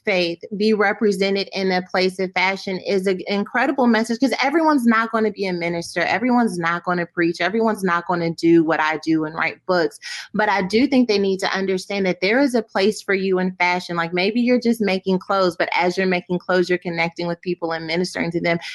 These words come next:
And that has value too. And so I think that if I can live in an important intersection that gives someone else permission to have their faith while moving in a different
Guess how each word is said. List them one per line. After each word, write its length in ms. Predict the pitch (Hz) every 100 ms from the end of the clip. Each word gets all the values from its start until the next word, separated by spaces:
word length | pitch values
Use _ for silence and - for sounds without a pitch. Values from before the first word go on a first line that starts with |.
| -
And 200 | 196 208
that 160 | 214 254
has 260 | 269 247
value 500 | 190 196 196 196 196
too. 420 | 190 - 220 190 185 - -
And 160 | 196 196
so 80 | 208
I 140 | -
think 220 | 202 220 214
that 100 | 190
if 100 | 185
I 180 | - 220
can 280 | 240 247 202
live 240 | 190 202 202
in 160 | 185 180
an 120 | 175
important 580 | 175 180 - 208 202 190 -
intersection 720 | 185 208 202 208 214 226 214
that 160 | 185 -
gives 220 | 185 185
someone 320 | 185 180 175
else 160 | 175 170
permission 560 | - 170 170 180 185
to 120 | 180 165
have 340 | 160 165 170
their 160 | 175 170 170
faith 160 | 175 180
while 180 | 165
moving 400 | 160 165 160 170
in 100 | 165
a 80 | 165
different 300 | 160 165 165